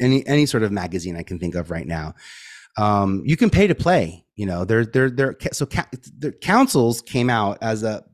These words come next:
byproduct of, of these news brands leveraging the, uh, the I P associated with the brand and the I P and, and the real estate associated with the dot com. But what's happening is you're, you're able to now buy an article, favorable article,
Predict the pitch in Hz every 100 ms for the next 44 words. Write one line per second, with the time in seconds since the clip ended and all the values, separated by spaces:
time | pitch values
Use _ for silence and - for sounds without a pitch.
0 | _ - 139 160 - 117 107 104 - -
1 | 107 104 98 98 _ _ _ 117 113 117
2 | 123 113 131 147 180 135 135 120 120 113
3 | 135 147 151 143 135 123 123 117 117 117
4 | 123 180 - - 147 123 - 139 151 139
5 | 117 117 110 - 98 98 113 131 185 240
6 | 220 - _ _ _ - 143 147 135 131
7 | 165 - 185 165 - 143 143 135 127 117
8 | 147 208 208 - 135 123 143 139 131 135
9 | 123 113 113 101 113 117 - 107 113 156
10 | 143 135 127 156 185 190 160 131 107 113
11 | 117 127 131 165 175 147 120 113 110 101
12 | 110 123 131 120 107 117 120 120 104 98
13 | 95 - 120 110 101 95 95 98 92 92